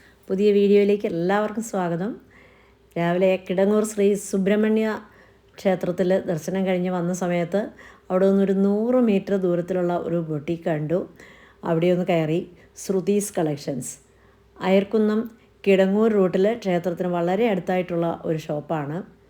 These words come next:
ഇവിടുത്തെ വിശേഷങ്ങളാണ് ഞാനിന്ന് നിങ്ങളുമായിട്ട് ഷെയർ ചെയ്യുന്നത്. ഓണമായപ്പോഴേക്കും കടകളെല്ലാം വളരെ സജീവമായിരിക്കുന്നു. കണ്ടാലൊരു ചെറിയ കടയാണെന്ന് തോന്നും, പക്ഷേ ഇഷ്ടം പോലെ കളക്ഷൻസ് ഈ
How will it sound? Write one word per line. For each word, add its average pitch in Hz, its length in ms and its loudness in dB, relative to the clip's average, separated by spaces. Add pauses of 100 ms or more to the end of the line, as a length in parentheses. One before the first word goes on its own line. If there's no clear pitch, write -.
(680)
ഇവിടുത്തെ 208 340 0
വിശേഷങ്ങളാണ് 180 680 0 (220)
ഞാനിന്ന് 170 340 0 (120)
നിങ്ങളുമായിട്ട് 165 640 -2
ഷെയർ 156 260 -4
ചെയ്യുന്നത്. 143 360 -8 (1600)
ഓണമായപ്പോഴേക്കും 196 840 0
കടകളെല്ലാം 190 680 0
വളരെ 185 260 0 (220)
സജീവമായിരിക്കുന്നു. 175 960 -2 (880)
കണ്ടാലൊരു 220 540 4 (260)
ചെറിയ 226 400 2
കടയാണെന്ന് 208 500 2
തോന്നും, 190 220 0
പക്ഷേ 196 240 -2 (680)
ഇഷ്ടം 208 460 -4
പോലെ 196 220 6 (140)
കളക്ഷൻസ് 170 560 -2 (680)
ഈ 170 80 0